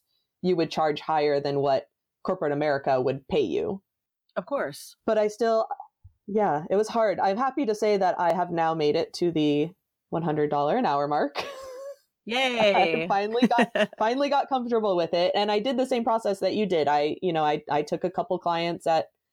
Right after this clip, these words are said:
Speaker 1: forty an hour, and then I bumped it up, I think, maybe to fifty, and then maybe to seventy-five, and then now I'm at a hundred.
Speaker 2: Yeah. And I think if that's what you have to do to get comfortable charging what,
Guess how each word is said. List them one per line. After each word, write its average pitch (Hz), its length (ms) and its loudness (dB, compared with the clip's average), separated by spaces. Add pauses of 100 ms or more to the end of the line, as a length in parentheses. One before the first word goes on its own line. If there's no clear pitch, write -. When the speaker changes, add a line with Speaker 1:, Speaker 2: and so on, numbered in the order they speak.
(300)
Speaker 1:
forty 165 280 2
an 160 80 0
hour, 165 440 2
and 170 140 -2
then 147 100 0
I 143 100 2
bumped 143 280 -4
it 151 100 2
up, 151 160 0
I 143 100 0
think, 147 220 -6
maybe 139 260 0
to 135 140 -4
fifty, 170 500 0
and 151 120 0
then 139 120 -2
maybe 139 300 0
to 135 100 -2
seventy-five, 135 920 -2
and 135 180 -4
then 135 200 -2
now 135 160 -2
I'm 131 120 -2
at 127 120 0
a 131 40 0
hundred. 135 400 -4 (440)
Speaker 2:
Yeah. 240 200 0 (720)
And 254 120 4
I 285 60 4
think 359 220 0 (100)
if - 80 0
that's 247 200 4
what - 80 -6
you 262 80 0
have 254 140 4
to 202 80 -4
do 214 80 0
to 214 80 0
get 185 140 0
comfortable 214 420 -2
charging 190 460 2
what, 165 220 4